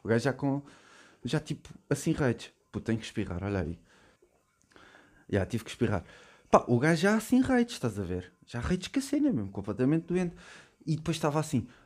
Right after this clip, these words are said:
"E agora é que aquilo já está fechado, que eu amanhã vou lá aos correios, e se não tiver não sei o quê, eu não saio de lá enquanto não me der, e faço isto e faço aquilo, e se for preciso chama a polícia, eu vou saber quem é que me roubou." Puto, e eu pensei assim,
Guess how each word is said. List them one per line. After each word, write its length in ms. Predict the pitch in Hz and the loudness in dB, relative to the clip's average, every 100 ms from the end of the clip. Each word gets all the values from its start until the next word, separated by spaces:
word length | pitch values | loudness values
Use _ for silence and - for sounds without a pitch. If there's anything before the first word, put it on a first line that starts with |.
| _ - | _ 2
"E 120 | 247 | 6
agora 280 | 262 269 269 | 6 6 2
é 20 | |
que 120 | 269 | 0
aquilo 220 | 254 269 | 0 2
já 80 | 254 | 2
está 160 | 269 254 | 0 -4
fechado, 360 | - 254 233 214 | -4 -2 -2 -2
que 100 | 233 | -2
eu 60 | |
amanhã 360 | 240 233 233 240 | 2 4 4 4
vou 180 | 233 233 | 4 2
lá 80 | 233 | 0
aos 160 | 175 | -4
correios, 520 | - - 233 240 233 - - - - | -6 0 2 2 -2 -10 -20 -20 -4
e 100 | 254 | 0
se 180 | 233 - | 0 4
não 120 | 247 | 4
tiver 400 | 233 240 226 233 | 6 4 4 4
não 120 | 220 220 | 4 2
sei 180 | - | 4
o 80 | 226 | 2
quê, 120 | 220 | 2
eu 180 | 233 233 | 2 4
não 120 | 220 220 | 4 2
saio 260 | - 226 | 2 2
de 60 | 214 | 4
lá 140 | 214 | 4
enquanto 260 | 208 220 214 | 4 2 2
não 160 | 208 | 2
me 80 | 202 | 4
der, 280 | 208 220 220 | 6 6 4
e 100 | 208 | 0
faço 540 | - - - - - 190 | -4 -12 -12 -12 -8 -2
isto 340 | 196 190 - | 0 0 -2
e 40 | |
faço 340 | 185 170 170 185 | -4 -6 -4 -2
aquilo, 380 | 175 190 190 185 | -2 0 0 -2
e 40 | |
se 80 | - | -4
for 100 | 185 | -8
preciso 280 | - 202 190 | -4 -4 -2
chama 260 | - 196 190 | 0 2 2
a 20 | |
polícia, 440 | 185 175 196 190 180 | 0 0 0 2 0
eu 120 | 170 | 0
vou 200 | 170 170 | -2 -2
saber 300 | 185 190 175 | 0 0 0
quem 120 | 175 170 | 2 0
é 40 | |
que 120 | 170 | 2
me 80 | 175 | 2
roubou." 600 | 165 165 165 180 180 175 - - - _ - - | 4 4 6 6 4 2 -6 -20 -20 _ -20 -10
Puto, 260 | 110 104 - - _ _ - _ _ _ - | -8 -8 -12 -20 _ _ -20 _ _ _ -4
e 120 | 101 | 0
eu 100 | 107 | 2
pensei 440 | 131 127 - 131 | 2 -2 -2 -2
assim, 380 | 147 - 165 101 | -2 -2 -4 -4